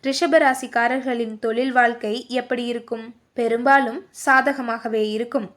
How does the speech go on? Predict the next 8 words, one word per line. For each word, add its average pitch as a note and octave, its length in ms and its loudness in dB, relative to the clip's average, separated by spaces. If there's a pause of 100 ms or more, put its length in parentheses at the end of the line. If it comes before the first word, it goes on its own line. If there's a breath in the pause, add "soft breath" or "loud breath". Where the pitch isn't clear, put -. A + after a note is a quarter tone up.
கடின A#3+ 440 0
உழைப்பு A#3+ 440 -2 (320)
நல்ல C#4 360 0
பலனை A3 400 0
தரும். G#3 300 -2 (280)
இரண்டாயிரத்தி A#3 680 0
இருபத்தி A#3+ 440 -4
ஆறில் A#3 520 2